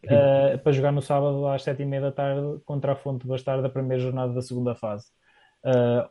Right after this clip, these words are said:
oh, isto não faz sentido absolutamente nenhum. Eh, o jogo te-, tem que ser no sábado, porque na terça-feira a Fonte joga na Eslováquia para a taça, para a Challenge Cup.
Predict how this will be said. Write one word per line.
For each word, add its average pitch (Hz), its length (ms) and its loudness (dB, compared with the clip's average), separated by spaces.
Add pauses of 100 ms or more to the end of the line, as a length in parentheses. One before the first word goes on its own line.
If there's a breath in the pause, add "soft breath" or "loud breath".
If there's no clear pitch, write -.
oh, 131 200 -2
isto 135 200 -4
não 135 80 0
faz 127 200 -2
sentido 127 320 -2 (240)
absolutamente 127 500 -6
nenhum. 131 400 -4 (160)
Eh, 127 460 0
o 139 100 -2
jogo 131 240 -4
te-, 131 240 -2
tem 139 140 -2
que - 80 -10
ser 139 120 -2
no 135 100 -2
sábado, 127 500 0
porque 131 180 -4
na 131 100 -2
terça-feira 131 640 -2
a 123 40 -4
Fonte 127 420 -6
joga 127 360 2
na 127 120 0
Eslováquia 123 920 -4
para 120 480 -2
a 117 40 -6
taça, 120 560 -4
para 123 140 -2
a 123 60 -8
Challenge 120 380 -4
Cup. 139 260 0